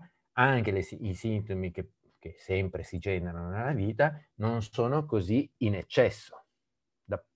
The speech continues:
da dover stare, eh, in analisi, insomma, ecco.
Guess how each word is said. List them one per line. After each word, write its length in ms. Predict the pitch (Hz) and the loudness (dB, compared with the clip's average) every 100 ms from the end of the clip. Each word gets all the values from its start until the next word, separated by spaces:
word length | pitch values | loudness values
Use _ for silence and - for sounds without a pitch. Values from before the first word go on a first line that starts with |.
| _ | _
da 200 | 113 98 | -8 -6
dover 580 | 104 104 98 101 123 127 _ _ _ _ | -4 -4 -2 -2 -2 -6 _ _ _ _
stare, 1400 | - 82 87 110 120 95 87 85 82 85 85 85 85 _ _ | -6 -2 0 2 0 0 -2 -4 -8 -10 -12 -14 -18 _ _
eh, 680 | 127 110 98 98 101 101 104 _ _ _ | -20 -18 -16 -16 -16 -16 -20 _ _ _
in 120 | 107 | -6
analisi, 460 | 90 127 104 80 82 | 0 4 2 0 -10
insomma, 420 | 87 92 82 98 | -12 -10 -6 -4
ecco. 300 | 107 107 | -4 -6